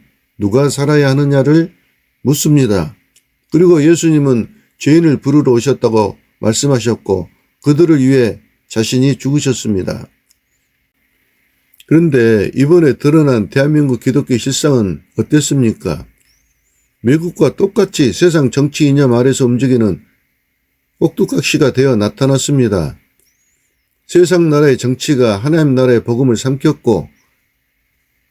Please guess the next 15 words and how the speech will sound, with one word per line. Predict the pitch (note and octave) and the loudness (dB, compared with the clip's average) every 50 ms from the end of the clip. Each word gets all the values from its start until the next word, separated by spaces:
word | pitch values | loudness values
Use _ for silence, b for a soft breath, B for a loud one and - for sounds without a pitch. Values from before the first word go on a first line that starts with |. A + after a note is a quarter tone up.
| _ _ _ _ _ _ _ _ _ _ _ _ _ _ _ _ | _ _ _ _ _ _ _ _ _ _ _ _ _ _ _ _
세상 | - - E3 E3+ - F3 E3 D#3+ D3+ | -2 0 2 2 2 2 0 2 2
나라의 | C#3+ C#3 C3+ C3 B2 A2+ A#2+ C#3+ | 2 2 2 2 2 2 2 2
이념이 | D3+ D3 D3 C3+ A#2+ A2 G#2 F#2+ F2+ E2+ D#2 - _ _ _ | 2 2 2 2 2 0 0 -2 -2 -6 -10 -14 _ _ _
하나님 | - D3 E3 D#3+ D#3 C#3+ C3 | -2 0 2 2 2 2 2
나라의 | C3 B2+ B2 A#2 A2+ - | 2 2 2 0 0 0
교리를 | - C#3 D3 D3 D3 C#3+ A#2+ A#2 G#2 | 0 0 2 2 2 2 2 0 0
대체했으며 | - C3+ C3 - - C3+ A#2+ A2 - - A2+ G#2 F#2+ E2+ D2 C2+ - _ _ _ _ _ _ _ _ _ _ _ _ _ _ _ _ _ _ | 0 -2 -4 -2 -2 -2 -2 -2 -2 -2 -2 -2 -2 -2 -4 -6 -12 _ _ _ _ _ _ _ _ _ _ _ _ _ _ _ _ _ _
교회가 | - C#3+ D3 D#3 D#3+ D3 C#3 B2+ G#2 F2 - | -2 0 2 2 2 2 2 0 0 -2 -2
대한민국 | C3 C3+ D3 D#3 D#3+ D#3 D3+ C#3+ C3 | -2 0 0 2 2 2 2 2 2
나라를 | A#2+ C3 C3 D3 D3 C3 C3 B2 A2 | 2 2 2 2 2 2 2 0 0
구한다는 | - C3+ C#3+ C#3+ C#3+ C3 C3+ B2+ A#2 A2 | 0 0 0 0 0 0 0 2 2 2
명분 | A2 A#2+ B2+ C3+ C3+ C3+ B2 | 2 0 0 0 0 0 0
아래 | B2 A#2 A2+ A#2 A2 F#2 D#2+ - _ _ _ _ _ _ _ - | 0 0 0 0 0 -2 -2 -6 _ _ _ _ _ _ _ -2
폭력을 | D#3+ F3+ F3+ F3 E3+ E3 E3 | 0 2 4 4 4 2 2
정당화시켰습니다. | E3 G#2+ A2+ A#2 B2 D3 D3+ D3+ C3 A2+ - - - D#3 D#3 - - C#3 A#2+ G#2+ F#2 F2 F2 - - | 0 -2 -2 0 0 0 2 2 0 -2 -2 -2 -2 -2 0 0 0 0 0 0 0 -2 -6 -10 -10